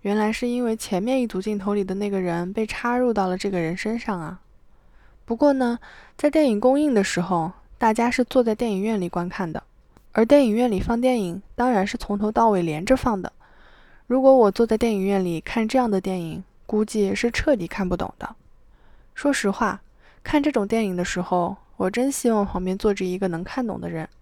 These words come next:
这样的话，我就会一边看电影，一边让此人为我一一讲解。能看懂这种电影的，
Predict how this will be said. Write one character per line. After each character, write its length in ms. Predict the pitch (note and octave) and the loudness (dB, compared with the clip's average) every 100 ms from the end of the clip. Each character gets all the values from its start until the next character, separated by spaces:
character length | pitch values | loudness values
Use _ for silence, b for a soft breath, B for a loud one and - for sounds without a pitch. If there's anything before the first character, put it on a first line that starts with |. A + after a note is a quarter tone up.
| _ _ _ - _ | _ _ _ -20 _
这 140 | - | 0
样 140 | C4 A3+ | 0 2
的 80 | G3+ | 0
话， 360 | G#3 F#3+ G3 - _ | 0 -2 -4 -12 _
我 100 | - | -6
就 140 | F#3+ G#3+ | -2 -2
会 120 | A3+ | -2
一 120 | A#3+ | -2
边 160 | B3+ C4 | -4 -4
看 200 | - A#3+ | -4 -4
电 200 | C4+ A3+ | -2 -2
影， 180 | F3+ F#3+ B B B | -6 -10 B B B
一 80 | A#3+ | 0
边 180 | A#3 A#3+ | 2 4
让 160 | A3+ | 0
此 220 | G#3+ - F3+ | -2 -4 -2
人 260 | F3 F#3 | 0 -2
为 80 | G#3+ | -2
我 140 | F#3+ | -4
一 260 | F3+ A3 A#3+ | -4 -6 -6
一 20 | |
讲 300 | A#3+ F3 F3+ | -6 -8 -8
解。 160 | G#3+ - _ - _ B B B B B - | -6 -8 _ -20 _ B B B B B -2
能 140 | A#3 | -2
看 220 | C4+ D#4 | 2 2
懂 120 | C4 | 2
这 120 | G3+ A3+ | 2 2
种 120 | G#3 | 2
电 220 | A3+ A3 | 0 0
影 160 | F#3+ F3+ | 0 2
的， 260 | F3 F3 | 2 2